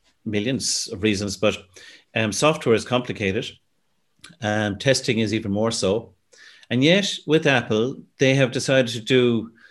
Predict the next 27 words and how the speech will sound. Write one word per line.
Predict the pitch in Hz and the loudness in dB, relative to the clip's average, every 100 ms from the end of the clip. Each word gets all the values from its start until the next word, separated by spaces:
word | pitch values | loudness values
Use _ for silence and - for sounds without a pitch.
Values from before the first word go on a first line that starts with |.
| _ _ | _ _
the | - | -6
two | - 196 190 | 0 4 4
hardest | 147 131 110 98 - | 4 2 2 0 -4
things, | 120 104 101 98 | -2 -2 -2 -4
which | 110 113 | -4 -2
is | 107 - | -2 -4
to | 95 | -4
be | 117 | 0
a | 104 | 0
software | - - 139 165 - 139 | -2 -2 0 0 -2 -6
company | - 139 135 120 117 113 - _ _ | -4 -6 -2 -2 -2 -4 -10 _ _
and | 139 151 135 | 0 2 2
a | |
hardware | 123 127 120 107 107 | 2 4 2 2 -2
company | 107 107 95 104 | -2 -4 -2 -4
at | 98 | -4
the | 95 | -4
same | - 101 95 | -4 -2 -2
time. | 87 104 95 85 85 _ _ - - - _ _ | -4 -4 -4 -4 -8 _ _ -20 -20 -20 _ _
And | 120 120 | -2 2
then | 120 | 4
once | 180 180 | 4 2
again, | 110 117 113 101 98 _ _ _ _ - | 2 4 4 0 -6 _ _ _ _ -6
they | 120 | -2
have | 107 | 0
nailed | 104 101 92 | 0 0 -2
it. | 90 | -6